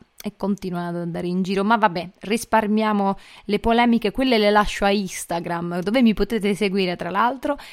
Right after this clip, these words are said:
seguendo svet underscore nab. Seguitemi perché lì troverete un altro lato di me. Io qui sono sempre tutta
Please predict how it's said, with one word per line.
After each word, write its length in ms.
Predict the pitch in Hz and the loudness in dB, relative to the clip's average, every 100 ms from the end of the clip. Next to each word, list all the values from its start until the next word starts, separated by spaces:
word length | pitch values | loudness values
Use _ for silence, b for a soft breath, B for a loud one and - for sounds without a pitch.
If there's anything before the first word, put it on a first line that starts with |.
| B | B
seguendo 680 | - 220 202 190 185 170 175 | -6 -4 -2 -4 -4 -6 -6
svet 600 | 170 180 226 330 - - | -10 -2 0 0 -8 -4
underscore 960 | - 214 214 220 - - 165 180 185 - - | 2 4 4 0 -8 -6 -4 -4 -8 -12 -10
nab. 880 | 185 180 208 185 170 185 175 - 208 | -8 -8 -10 -16 -12 -10 -10 -12 -14
Seguitemi 720 | - 202 190 220 226 233 226 | -8 -4 -2 -2 -2 -2 -2
perché 300 | 196 190 - | -2 -8 -6
lì 260 | 190 208 190 | -4 -2 -2
troverete 460 | 202 202 202 208 202 | -2 0 2 2 2
un 80 | |
altro 260 | 208 202 196 | 0 0 -2
lato 220 | 190 185 | -2 -2
di 100 | 175 | -4
me. 80 | 175 | -2
Io 160 | 190 214 | -2 -2
qui 180 | 196 | -4
sono 200 | 180 185 | -6 -8
sempre 320 | 170 190 180 175 | -4 -4 -4 -6
tutta 520 | 185 - 180 170 | -8 -2 0 0